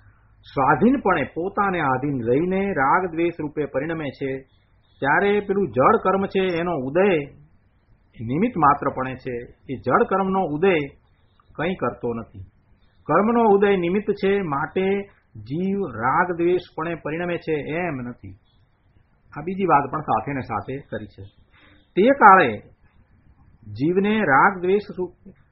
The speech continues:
થવાનો એ સ્વકાળ છે. જીવના એવા રાગ દ્વેષ રૂપ પરિણામ થવાનો એ કાળ છે. અને ત્યારે પેલા કર્મનો ઉદય જે છે તે નિમિત્ત કારણ છે, એ નિમિત્ત છે, બસ નિમિત્ત. એ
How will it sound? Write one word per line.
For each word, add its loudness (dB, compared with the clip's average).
થવાનો 0
એ -2
સ્વકાળ -2
છે. -18
જીવના 0
એવા 0
રાગ 0
દ્વેષ -8
રૂપ -10
પરિણામ -6
થવાનો -8
એ -8
કાળ -2
છે. -10
અને -4
ત્યારે 4
પેલા 2
કર્મનો 2
ઉદય 4
જે 4
છે -2
તે -6
નિમિત્ત -2
કારણ 2
છે, -10
એ -4
નિમિત્ત -4
છે, -20
બસ 2
નિમિત્ત. 0
એ -2